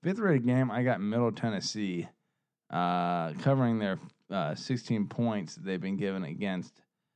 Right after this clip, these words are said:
or at Kentucky. Look, Kentucky, like we said, maybe being exposed as a little bit of a counterfeit.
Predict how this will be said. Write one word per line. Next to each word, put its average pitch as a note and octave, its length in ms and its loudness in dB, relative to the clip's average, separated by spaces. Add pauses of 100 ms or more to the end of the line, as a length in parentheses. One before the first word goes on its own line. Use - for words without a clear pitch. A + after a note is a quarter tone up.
(120)
or F#2 80 -2
at G#2+ 320 2
Kentucky. A2+ 540 -2 (400)
Look, A#2+ 220 0 (680)
Kentucky, D#3+ 420 4
like D#3+ 200 4
we D3 80 2
said, E3 500 4 (320)
maybe D3 240 4
being C3 440 4 (120)
exposed A#2+ 560 0
as G2+ 100 -4
a - 40 -10
little A#2 140 2
bit G#2+ 140 0
of G#2 100 -2
a G#2 60 -2
counterfeit. B2 520 2